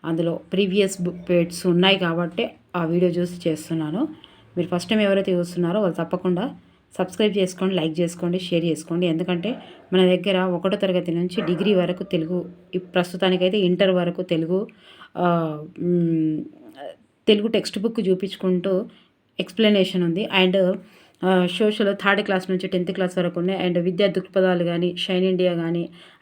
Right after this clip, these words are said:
and సైకాలజీ కానీ, ఇవన్నీ ట్రిక్స్ ద్వారా చాలా నెంబర్ of వీడియోస్ ఉన్నాయి మీకు, ఓకే? అది కూడా ఫ్రీగా, ఏ అమౌంట్ కాకుండా, ఏ యాప్ లేకుండా ఫ్రీగా మొత్తం YouTube-లో ఒక వెయ్యి,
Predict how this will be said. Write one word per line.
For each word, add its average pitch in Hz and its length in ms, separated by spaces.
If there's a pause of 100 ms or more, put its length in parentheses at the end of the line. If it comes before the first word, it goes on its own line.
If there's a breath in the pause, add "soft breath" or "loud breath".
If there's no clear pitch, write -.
and 185 120
సైకాలజీ 190 680
కానీ, 160 320
ఇవన్నీ 185 340
ట్రిక్స్ 190 380
ద్వారా 190 360 (420 soft breath)
చాలా 233 380 (160)
నెంబర్ 190 300
of 190 80 (120)
వీడియోస్ 190 360
ఉన్నాయి 170 200
మీకు, 170 320 (440 soft breath)
ఓకే? 180 200 (100)
అది 180 140
కూడా 190 160
ఫ్రీగా, 196 760 (720 loud breath)
ఏ 185 320
అమౌంట్ 185 460
కాకుండా, 170 460
ఏ 180 360
యాప్ 180 340
లేకుండా 175 480
ఫ్రీగా 185 460
మొత్తం 175 600
YouTube-లో 180 520
ఒక 170 260
వెయ్యి, 180 680